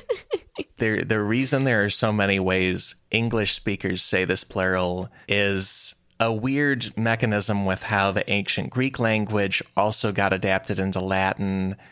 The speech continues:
Speaker 2: and then how both of those got adapted into English. Uh, but all of it comes from an ancient compound word for eight foot.
Speaker 1: Mm-hmm.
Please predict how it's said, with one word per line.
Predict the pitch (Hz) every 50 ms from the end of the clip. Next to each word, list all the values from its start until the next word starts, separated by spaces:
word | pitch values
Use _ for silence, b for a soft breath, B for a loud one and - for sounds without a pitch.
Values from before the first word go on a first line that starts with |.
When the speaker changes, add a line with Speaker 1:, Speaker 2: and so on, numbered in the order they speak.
| B B B B
Speaker 2:
and | - - 101 98
then | 95 95
how | 95 95 101 98
both | 92 92 - - 98 98 101 -
of | 104
those | 92 95 92 90 -
got | - 95 92
adapted | 92 90 98 95 95 95 - - 101 101
into | 95 95 92 -
English. | - 101 110 110 139 156 160 156 - - - - - b b b b b b b b b _ -
Uh, | 98 101 98
but | 98 110 107
all | - - 113 127 135 139
of | 139 120
it | 117 104 -
comes | - - 120 107 104 104 101 -
from | - - 113 101 101 98 98 101
an | 92 95 98 - -
ancient | 110 123 123 - - 117 107 -
compound | - - 110 104 98 98 104 104 98 98 95 92
word | 92 95 95 92 95 95 92 90 -
for | - - - 95 92 92 92 92 - - _ _
eight | - 123 127 123 123 - - -
foot. | - - - 220 - - - - - - - _ _ _ _ _ _ _ _ _ _ _ _ _ _ -
Speaker 1:
Mm-hmm. | 226 226